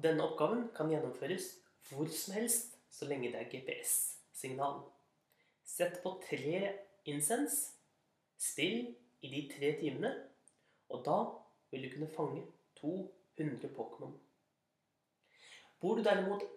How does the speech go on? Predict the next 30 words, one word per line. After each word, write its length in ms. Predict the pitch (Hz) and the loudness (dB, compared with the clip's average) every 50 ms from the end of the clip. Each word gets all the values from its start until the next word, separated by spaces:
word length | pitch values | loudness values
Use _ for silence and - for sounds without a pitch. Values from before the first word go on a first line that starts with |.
| - | -8
et 180 | - 170 - - | -6 -4 2 2
sted 380 | - - 156 170 185 - - - | 4 6 6 6 6 4 0 -2
hvor 100 | 143 143 | -2 -2
det 80 | 139 | 0
er 80 | 147 156 | 0 0
mye 280 | 160 160 151 151 160 | -2 -2 -2 -4 -4
Pokémon, 440 | - 147 127 - - 180 226 254 - - - - - _ _ | -4 -4 -6 -4 2 2 4 4 2 -2 -8 -12 -20 _ _
du 60 | - - | -16 -14
har 80 | - 135 | -6 -4
nok 240 | 160 190 - - - | -4 -4 -4 -2 0
Pokéballer, 560 | 156 139 - - - 135 151 196 247 - - - - - _ _ _ _ _ - - - - _ _ _ _ _ | 0 2 2 2 0 0 4 4 4 2 2 -4 -8 -14 _ _ _ _ _ -20 -20 -20 -20 _ _ _ _ _
vil 160 | 123 127 120 131 | -2 -2 0 2
jeg 120 | 151 190 | 4 4
lønne, 280 | 214 202 175 175 180 180 | 4 2 2 0 -2 0
vil 220 | 165 175 196 214 | 0 0 0 2
det 160 | 226 226 233 233 | 4 4 6 4
selvfølgelig 460 | 233 233 - - 175 147 139 156 170 180 | 4 0 0 -2 -2 -2 0 -2 2 4
lønne 220 | 175 156 - - | 2 2 2 0
seg 160 | - 180 190 202 - - | -2 -2 -2 -4 -6 -8
å 80 | - 147 | -12 -10
bruke 380 | - 156 156 147 147 - - 185 185 - - - _ _ _ _ _ - | -4 -2 -2 -2 -2 -2 -4 -6 -6 -6 -14 -20 _ _ _ _ _ 0
hjelpemidler 720 | 156 143 - - - - 113 117 117 123 165 202 196 - - - - _ _ _ - | 0 0 0 0 -6 -8 -8 -8 -8 -4 -4 -4 -4 -4 -8 -12 -14 _ _ _ -10
sånn 220 | - 120 113 - | -6 -6 -6 -4
som 160 | - 117 120 - - | -6 -10 -12 -10 -10
Pokéball 400 | 123 - - 127 127 131 131 139 135 | -12 -10 -10 -10 -4 -2 -2 -2 0
Plus 420 | - 269 294 - - - - - - _ _ _ _ _ _ _ _ _ _ _ _ _ _ _ _ - | 0 0 2 2 -2 -2 -4 -10 -16 _ _ _ _ _ _ _ _ _ _ _ _ _ _ _ _ -2
eller, 400 | 127 123 120 123 147 190 220 214 - - - - _ _ _ _ _ _ _ _ _ _ _ _ _ _ _ _ _ _ _ _ - | -2 0 0 0 0 0 0 -2 -4 -8 -12 -18 _ _ _ _ _ _ _ _ _ _ _ _ _ _ _ _ _ _ _ _ 4
eh, 220 | 139 131 131 131 | 4 4 4 4
Go 220 | - 139 135 131 135 | 2 0 0 0 -2
Plus. 540 | - - 127 - - - - - - - - | -4 -6 -6 -4 -2 -2 -2 -4 -6 -10 -14